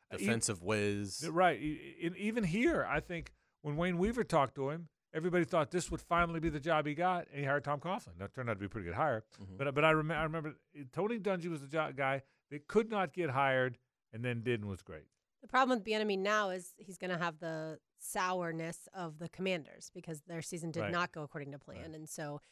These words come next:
Speaker 3: you, it, whether it's true or not, people always like to f-, hire the rising person,
Speaker 1: That's
Speaker 3: not
Speaker 1: right.
Speaker 3: someone who's taken a step back, even though it n-, may not have been their fault that the team took a step back.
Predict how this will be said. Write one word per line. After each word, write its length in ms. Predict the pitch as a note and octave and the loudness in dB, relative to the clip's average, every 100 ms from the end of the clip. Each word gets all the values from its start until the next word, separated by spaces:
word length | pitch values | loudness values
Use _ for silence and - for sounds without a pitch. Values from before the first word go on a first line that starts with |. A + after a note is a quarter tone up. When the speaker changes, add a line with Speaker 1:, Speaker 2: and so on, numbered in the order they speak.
| _ _ G3+ | _ _ -6
Speaker 3:
you, 300 | G3+ A3+ G#3+ - - - | -2 0 -2 -8 -20 -18
it, 120 | C4 | -2
whether 240 | A#3+ B3+ A#3 | 4 6 6
it's 160 | - | 2
true 240 | - - F4+ | -2 4 6
or 80 | G#3+ | 6
not, 220 | F3+ E3+ | 4 2
people 240 | A#3+ A3 | 0 2
always 280 | G3+ G3+ G3 | 4 4 4
like 160 | F#3+ F3+ | 0 -2
to 80 | F#3+ | -8
f-, 280 | - - - | -12 -10 -2
hire 240 | G3 F#3 | 2 2
the 120 | E3 | 0
rising 580 | D3+ G3 G#3+ G#3+ E3+ D#3+ | 2 6 8 6 2 -2
person, 500 | - E3 - D#3 D3+ | 0 -2 0 -2 0
Speaker 1:
That's 140 | D3+ - | 0 4
Speaker 3:
not 140 | A#2+ | 2
Speaker 1:
right. 80 | A2 | 2
Speaker 3:
someone 180 | F#3+ E3+ | 0 0
who's 120 | D#3+ | -2
taken 240 | F3+ D#3+ | -2 -4
a 40 | D#3+ | -4
step 180 | E3+ D#3+ | -4 -2
back, 160 | E3+ G3+ | -2 2
even 160 | G#3 | 4
though 140 | G3+ F#3+ | 6 4
it 100 | G3 | 2
n-, 80 | G3+ | -2
may 120 | G#3+ | 0
not 140 | G3+ F#3+ | 2 0
have 100 | D#3+ | -2
been 280 | E3+ D#3+ C#3+ | -2 -2 2
their 180 | A#3 C4+ | 4 4
fault 320 | - C3 B2+ | 0 -6 -6
that 100 | C3 | -12
the 60 | C#3+ | -14
team 220 | - C3+ | -12 -12
took 160 | D3 - | -14 -18
a 40 | |
step 200 | - - | -20 -20
back. 140 | F#2 | -20